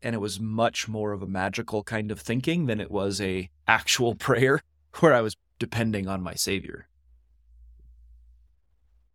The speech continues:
So one connection that is made about this particular petition is that in this one, when we pray,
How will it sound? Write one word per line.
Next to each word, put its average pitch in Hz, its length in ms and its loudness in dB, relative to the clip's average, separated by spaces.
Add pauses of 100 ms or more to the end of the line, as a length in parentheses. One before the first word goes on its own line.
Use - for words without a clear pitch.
(220)
So 107 580 4 (1400)
one 123 380 4
connection 107 920 -2 (260)
that 113 120 -2
is 101 140 -4
made 104 320 2
about 117 280 -2
this 104 200 -2
particular 110 640 -4
petition 170 720 -2 (1080)
is 110 200 -2
that 110 200 0 (100)
in 143 360 4
this 117 300 -2
one, 196 340 -6
when 117 160 -4
we 110 200 -4
pray, 110 640 -4